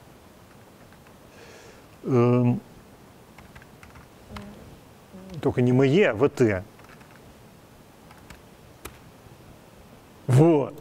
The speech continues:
Вы думаете, это компьютер? Ничего подобного. Это устройство, которое мож-, умеет пе-, передавать и принимать байты, именно байты,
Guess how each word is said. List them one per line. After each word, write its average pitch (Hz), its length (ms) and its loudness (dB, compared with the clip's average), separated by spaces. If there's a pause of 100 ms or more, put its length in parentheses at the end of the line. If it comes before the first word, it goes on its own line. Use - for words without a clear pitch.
(2750)
Вы 147 120 4
думаете, 190 320 0
это 151 80 0
компьютер? 202 600 0 (1040)
Ничего 170 260 2
подобного. 120 640 -2 (460)
Это 240 200 0
устройство, 185 560 0
которое 220 320 2
мож-, 208 240 0
умеет 214 420 2
пе-, 214 160 2
передавать 196 720 0
и 147 40 -2
принимать 170 460 2
байты, 139 560 0 (720)
именно 196 280 2
байты, 135 480 -2